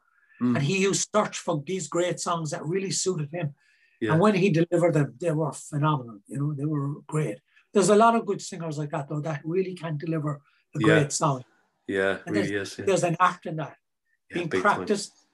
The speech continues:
Speaker 2: being ready to go, knowing the song by heart, being confident in how you deliver it. And
Speaker 1: Mm.
Speaker 2: that's really a great thing, you know.
Speaker 1: Yeah, brilliant. Yeah, I'd love you to share that song, um, with me, that if, and I can share it on the podcast for the listeners.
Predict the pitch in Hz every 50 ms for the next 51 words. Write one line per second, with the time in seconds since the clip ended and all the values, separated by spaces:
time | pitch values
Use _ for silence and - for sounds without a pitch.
0 | _ - 185 175 175 170 165 180 180 175 185 190 180 175 170 156 180 170 160 165
1 | 165 156 - _ _ _ _ - - - - - - _ _ - 170 160 190 190
2 | 202 202 196 190 180 170 - - 190 175 170 165 170 175 160 143 170 175 175 160
3 | - _ _ _ _ _ _ _ - 170 160 151 - - - - 185 170 147 -
4 | - 175 165 151 - 160 151 147 180 175 160 156 151 156 160 160 165 139 147 156
5 | 151 147 - _ _ _ _ _ _ _ _ - 160 165 165 165 160 160 - -
6 | - - - - - 165 175 170 165 156 143 147 156 147 143 143 - 143 131 120
7 | 117 113 120 139 147 - _ _ _ _ _ - 95 95 92 95 95 92 92 -
8 | - 98 98 98 98 - 104 104 101 - - - - 131 135 131 156 165 156 175
9 | 165 - 160 139 127 - - 139 143 147 143 139 131 123 - - - 135 139 147
10 | 143 131 123 120 - - 120 120 120 123 123 120 117 117 117 - - 117 127 113
11 | 123 123 117 120 117 - 117 110 - - 117 117 - - 113 113 110 120 110 113
12 | - 127 127 127 123 104 110 117 113 - - 117 120 120 - 123 117 117 117 -
13 | - 110 110 110 120 123 123 - 135 123 117 117 - -